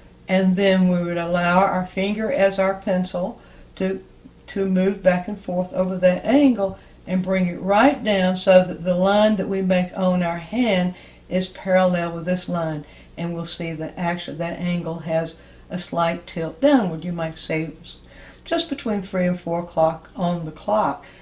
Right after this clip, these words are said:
As we come down, we would find that this angle would be even different. And you can explore angles like that. You can explore vertical angles. You explore all angles.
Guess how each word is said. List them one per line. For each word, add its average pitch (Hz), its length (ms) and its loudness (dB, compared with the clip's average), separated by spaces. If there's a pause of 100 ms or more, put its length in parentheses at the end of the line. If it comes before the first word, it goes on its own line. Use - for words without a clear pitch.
(220)
As 190 280 2
we 196 140 -2
come 190 360 0
down, 220 540 4
we 196 120 -2
would 185 180 -4
find 190 360 2
that 165 280 -6
this 226 300 2
angle 180 440 0
would 170 240 -8
be 160 360 -2
even 175 380 -6
different. 226 420 -2 (320)
And 202 160 6
you 254 80 8
can 233 160 -2
explore 285 500 6
angles 208 440 2
like 180 260 0
that. 185 340 2
You 277 100 6
can 320 120 -8
explore 220 340 0
vertical 185 540 0
angles. 180 400 -2
You 196 40 -2
explore 185 460 -2
all 190 380 6
angles. 165 420 -8